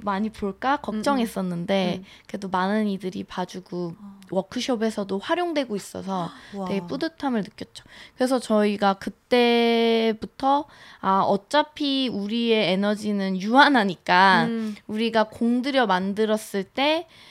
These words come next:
Speaker 1: 좀 더 그 정신과 문제 해결력이, 해결력에 도움이 되는 파트너를 잘 만나자"라는
Speaker 2: 음.
Speaker 1: 생각으로 이제 그런 국가인권위원회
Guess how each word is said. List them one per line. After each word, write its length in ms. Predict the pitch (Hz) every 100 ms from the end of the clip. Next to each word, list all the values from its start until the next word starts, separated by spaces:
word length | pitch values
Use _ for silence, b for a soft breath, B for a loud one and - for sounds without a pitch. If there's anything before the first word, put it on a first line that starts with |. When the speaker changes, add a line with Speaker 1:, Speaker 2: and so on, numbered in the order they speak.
| B -
Speaker 1:
좀 280 | 302 294
더 280 | 262 254 247
그 300 | 247 233 220
정신과 760 | 214 214 202 214 240 226 254 269
문제 460 | 202 214 226 254 277
해결력이, 1300 | 294 277 277 269 247 226 220 208 220 226 202 170 - b b -
해결력에 600 | 311 - 339 311 254 226
도움이 400 | - 240 311 254
되는 720 | 214 220 262 254 247 233 226
파트너를 420 | 220 240 269 240
잘 200 | 226 208
만나자"라는 880 | 202 170 180 185 185 196 196 180 208
Speaker 2:
음. 40 | 202
Speaker 1:
생각으로 560 | 240 240 226 202 190
이제 320 | 180 - 165 -
그런 260 | - 180 180
국가인권위원회 1000 | 208 - 214 196 185 214 208 196 190